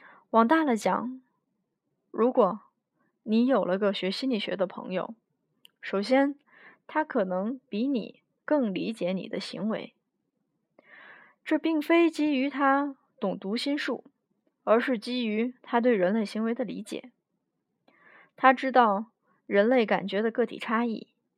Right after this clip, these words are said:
因而能够理解这种差异。他知道期待与既有知识对知觉的影响，因而能够理解误会。至于他有多了解你，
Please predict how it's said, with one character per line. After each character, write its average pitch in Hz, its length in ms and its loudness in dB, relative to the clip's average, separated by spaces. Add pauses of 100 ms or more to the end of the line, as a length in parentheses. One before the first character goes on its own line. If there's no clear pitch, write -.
(340)
因 247 200 8
而 220 280 6 (320)
能 196 200 0
够 220 200 4
理 185 180 -2
解 240 220 2
这 190 100 -6
种 185 160 -6
差 175 240 -4
异。 175 320 -10 (1800)
他 226 160 0
知 233 200 -2
道 214 260 8
期 254 300 -2
待 208 320 4
与 190 240 -8
既 262 240 -8
有 214 180 -2
知 233 220 -8
识 233 200 -8
对 190 160 -4
知 247 200 -6
觉 214 160 -4
的 233 100 -2
影 190 180 -4
响， - 200 -6 (720)
因 254 180 4
而 240 320 2
能 214 180 -2
够 233 160 6
理 220 140 2
解 226 140 -2
误 226 240 -4
会。 - 260 -14 (1120)
至 294 220 2
于 269 100 2
他 311 200 0
有 254 120 6
多 269 200 2
了 220 240 2
解 190 180 -4
你， 190 320 -10